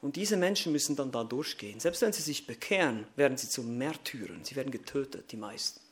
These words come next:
Willst du das? Oder willst du sagen, „Nein, ich tue jetzt Buße“? Das, so hilft uns die Entrückung, so hilft uns diese Lehre. Hey, jederzeit, jederzeit. Jeden Morgen, wenn du aufstehst, dann bete und sage, „Herr,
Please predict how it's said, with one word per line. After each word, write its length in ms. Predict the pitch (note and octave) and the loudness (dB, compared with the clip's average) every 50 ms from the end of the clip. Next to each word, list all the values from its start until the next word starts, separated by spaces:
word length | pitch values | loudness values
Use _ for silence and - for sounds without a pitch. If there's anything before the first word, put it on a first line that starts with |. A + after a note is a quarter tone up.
| _ _ _ _ _ _ - - - _ _ _ _ _ _ _ _ _ _ _ _ _ _ _ _ _ _ _ _ - | _ _ _ _ _ _ -20 -20 -20 _ _ _ _ _ _ _ _ _ _ _ _ _ _ _ _ _ _ _ _ -8
Willst 300 | C3 C3 C#3 - - - | -8 -4 -2 -2 -2 -2
du 60 | F#3 | -4
das? 380 | F#3 G3 G#3 A#3 - - - - _ _ _ _ _ _ _ _ _ _ _ _ _ _ _ _ _ _ _ _ _ - - - | -4 -6 -4 -6 -8 -10 -12 -14 _ _ _ _ _ _ _ _ _ _ _ _ _ _ _ _ _ _ _ _ _ -12 -4 0
Oder 140 | E3+ D#3 | 2 4
willst 140 | D3 C#3+ - | 4 4 2
du 40 | C#3+ | 0
sagen, 240 | C3 C#3+ B2 A#2 A#2+ | -2 -4 -4 -4 -2
„Nein, 240 | B2 D3 D#3+ C#3 - | -2 0 0 -2 -2
ich 160 | - - - | -4 -4 0
tue 160 | - D#3 C#3 | 2 2 2
jetzt 260 | C3+ C3 C3 - - - | 2 0 -2 -4 -6 -8
Buße“? 320 | G#2 - - - - - - - _ _ _ _ _ | -10 -10 -8 -8 -8 -8 -10 -16 _ _ _ _ _
Das, 240 | - A#3+ C4 - - - - - - | -8 -6 -6 -6 -6 -10 -14 -16 -6
so 120 | - - D4+ | 0 2 4
hilft 300 | A#3+ C4+ D4+ - - - | 4 4 4 2 2 4
uns 160 | D4 - - | 4 4 4
die 80 | - D3+ | 2 -2
Entrückung, 580 | C3+ - - A#3 D4+ D4+ - - E3 A2+ G#2+ | -2 -2 0 0 0 0 0 -2 -2 0 2
so 80 | F#3 A#3 | 4 6
hilft 280 | B3+ B3 B3 B3 - | 6 6 6 4 2
uns 160 | G#3+ F3+ - - | -2 -2 -2 -2
diese 320 | G#3 G3+ - F3 D3 C#3+ - - - - - - | -2 0 0 0 0 0 -4 -8 -16 -14 -8 0
Lehre. 300 | B2 E3 A#3 D4 C#4+ F3+ | 4 6 8 8 8 6
Hey, 160 | D3+ F#3+ B3 | 4 2 0
jederzeit, 720 | F#3+ C#3+ G#3+ C4 - E3 - - - E4 - - - - - | 0 0 2 2 2 0 0 0 0 0 0 -2 -4 -6 -2
jederzeit. 580 | B2+ F#3+ C4 - - - - - D#4+ E4 C4 - - - _ _ _ _ _ _ _ _ _ _ _ _ | 0 0 0 0 0 -4 -4 -4 -4 -4 -6 -10 -14 -18 _ _ _ _ _ _ _ _ _ _ _ _
Jeden 320 | - F#3 C#4+ - - - C#4 | 4 6 6 8 8 10 10
Morgen, 460 | A#3+ A#3 C4 D4+ E4 D#4+ D4+ B3+ A#3 | 12 12 12 12 12 12 10 10 10
wenn 160 | C4+ D4 D4 | 12 12 12
du 120 | C#4+ B3+ F#3 | 10 10 10
aufstehst, 720 | F3+ A3+ D4 D#4 - - - - C4 A#3+ G#3 E3 - - | 12 12 12 10 10 6 6 6 8 8 6 6 6 6
dann 220 | A3+ G#3+ G3 - | 6 6 6 8
bete 380 | - A#3 C4 D#4+ F4+ - - C4 | 10 12 12 12 10 8 6 4
und 80 | - - | 8 10
sage, 220 | A#3+ A#3 G#3 F3+ | 10 10 10 10
„Herr, 340 | C#3+ D#3+ G3 B3 C#4 B3+ | 10 10 12 12 12 10